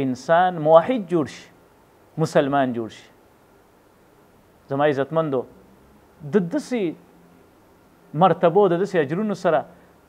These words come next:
کم یو کار برابریږي، کومه مرتبه برابریږي؟ معلومیږي دا چې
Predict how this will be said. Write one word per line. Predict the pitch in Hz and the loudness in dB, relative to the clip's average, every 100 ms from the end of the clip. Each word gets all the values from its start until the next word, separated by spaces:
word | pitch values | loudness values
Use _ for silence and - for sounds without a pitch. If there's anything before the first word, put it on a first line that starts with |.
| _ 277 | _ 0
کم | 262 240 | 2 2
یو | 190 156 - - _ 180 | 2 0 -6 -20 _ 4
کار | 175 147 | 6 6
برابریږي، | 139 127 117 113 110 101 _ _ _ _ _ - | 2 2 0 -6 -10 -16 _ _ _ _ _ 2
کومه | 294 247 196 | 4 4 2
مرتبه | 156 165 208 170 | 2 0 2 4
برابریږي؟ | 143 123 117 107 104 _ _ _ _ _ _ _ | 4 4 -2 -6 -12 _ _ _ _ _ _ _
معلومیږي | 143 143 170 185 147 156 | 0 0 -2 -4 0 2
دا | |
چې | 170 | 2